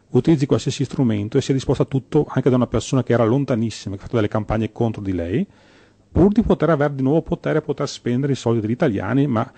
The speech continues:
spendere i soldi degli italiani non sol-, non solo per un discorso economico, ma anche per un discorso chiaramente di dominio. E, e questo non c'è solo in questo.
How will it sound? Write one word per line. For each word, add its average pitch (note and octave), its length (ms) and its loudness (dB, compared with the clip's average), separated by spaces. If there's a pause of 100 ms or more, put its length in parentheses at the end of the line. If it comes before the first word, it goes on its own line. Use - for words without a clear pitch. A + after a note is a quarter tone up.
(180)
spendere - 260 -2
i B2+ 40 4
soldi C#3+ 180 6
degli A#2+ 120 4
italiani A#2+ 160 6
non G#2 80 0
sol-, A2+ 220 0
non C#3+ 220 4
solo F#3+ 200 4
per C#3 100 4
un A#2 40 4
discorso A#2 300 2
economico, A#2 340 4
ma G#2 60 2
anche A#2+ 140 2
per A2 120 0
un G#2 60 2
discorso G#2+ 340 -4
chiaramente A#2 280 0
di A2 60 -6
dominio. G2+ 480 -2 (640)
E, C3 400 -6
e C3 80 -4
questo G#3 240 2
non C3 140 2
c'è F#3 140 2
solo C#3+ 220 0
in A#2+ 100 0
questo. G2+ 460 -6